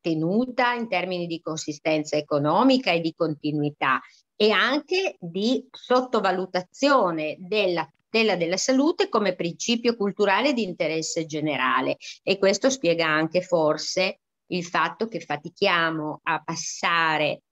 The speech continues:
nelle relazioni con le persone oltre quel sentimento di risentimento e di rivendicazione che oggi sembra essere uno degli aspetti più critici del rapporto delle persone con il sistema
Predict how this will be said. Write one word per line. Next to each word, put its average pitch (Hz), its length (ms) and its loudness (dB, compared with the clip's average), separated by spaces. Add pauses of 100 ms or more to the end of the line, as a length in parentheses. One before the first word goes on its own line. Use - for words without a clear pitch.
(180)
nelle 190 320 2
relazioni 170 680 0
con 156 180 -4
le 156 120 -2
persone 202 880 0
oltre 269 880 0 (100)
quel 214 340 -2
sentimento 180 960 -2
di 214 220 -2
risentimento 180 880 -2
e 156 40 -4
di 160 100 -10
rivendicazione 190 880 -2
che 160 120 -6
oggi 190 440 -2 (320)
sembra 190 420 0
essere 185 400 2
uno 196 280 0
degli 160 240 -6
aspetti 170 640 -2
più 214 200 -2
critici 214 920 -2
del 170 220 0
rapporto 160 840 0
delle 196 400 0
persone 175 680 -2
con 165 240 0
il 208 80 -2
sistema 180 760 -2